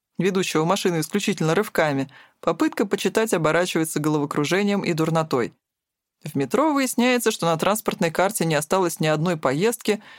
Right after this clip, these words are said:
а при взгляде на очередь в кассу вспоминается советское детство и мавзолей. На платформе народу ничуть не меньше, поезда от чего-то следуют с увеличенными интервалами.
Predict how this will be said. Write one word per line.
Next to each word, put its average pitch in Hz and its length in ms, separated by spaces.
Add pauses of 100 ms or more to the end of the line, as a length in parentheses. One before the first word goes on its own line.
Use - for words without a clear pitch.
(160)
а 160 100
при 190 160
взгляде 220 380
на 214 160
очередь 220 360
в - 40
кассу 220 360
вспоминается 175 600
советское 165 540
детство 156 380
и 156 60
мавзолей. 147 600 (460)
На 147 140
платформе 202 540
народу 180 340
ничуть 190 340
не 220 100
меньше, 240 360
поезда 151 440
от 220 80
чего-то 180 360
следуют 185 400
с - 60
увеличенными 160 520
интервалами. 160 720